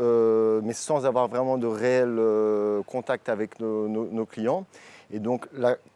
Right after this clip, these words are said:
crise de covid nous a permis vraiment de reprendre, euh, de créer une nouvelle, en fait, compagnie que, qui s'appelle Connect Seychelles, où là l'idée c'est vraiment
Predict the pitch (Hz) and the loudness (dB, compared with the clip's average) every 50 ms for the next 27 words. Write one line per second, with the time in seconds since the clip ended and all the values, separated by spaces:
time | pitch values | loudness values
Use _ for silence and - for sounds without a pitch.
0 | _ - - - - 185 160 147 143 135 - - 139 147 151 139 127 113 123 117 | _ -16 -12 -8 -8 -6 -6 -4 -4 -6 -4 -2 -2 -2 -2 -2 0 0 0 0
1 | - 139 123 127 135 135 113 107 117 123 131 139 139 127 113 113 107 104 101 120 | 2 2 2 2 0 -2 -2 0 0 0 0 0 0 0 0 -2 -2 -2 -2 -2
2 | 143 120 - - - - 135 139 139 120 - - - - 104 110 107 107 104 104 | -2 -4 -4 -8 -4 -2 -2 0 0 -2 -6 -10 -8 -4 0 0 2 2 2 0
3 | 104 104 101 104 101 104 101 101 101 101 98 98 98 98 98 95 98 98 95 95 | 0 0 0 -2 -2 -2 -2 -2 -2 -2 -2 -4 -4 -4 -4 -4 -4 -4 -6 -6
4 | 95 95 98 95 92 92 95 98 - - - - 151 135 135 135 135 127 139 135 | -6 -6 -6 -8 -8 -10 -10 -12 -12 -8 -4 -2 -2 0 0 0 0 2 2 2
5 | 131 117 - 127 104 _ - 120 110 - 110 107 113 117 107 - 113 113 104 104 | 0 -2 -4 -6 -10 _ -10 -8 -4 -4 -2 -2 -2 -4 -6 -6 -6 -6 -4 -4
6 | 101 101 101 - - - - 120 - 117 113 92 - _ - - 127 117 113 - | -4 -4 -6 -8 -10 -10 -10 -8 -4 -4 -6 -6 -8 _ -8 -4 -2 -2 -2 -4
7 | - 120 107 - 131 139 170 185 - - - - - - - - 117 113 107 131 | -4 -8 -6 -4 -4 -4 -4 -4 -10 -14 -18 -20 -20 -20 -16 -10 -6 0 2 4
8 | 147 151 143 135 135 131 127 151 165 - - 127 104 101 101 113 123 127 127 127 | 4 4 2 0 -4 -4 -4 -4 -4 -4 -4 -6 -4 -2 0 0 0 0 0 0
9 | 135 147 165 160 | 0 0 -2 -4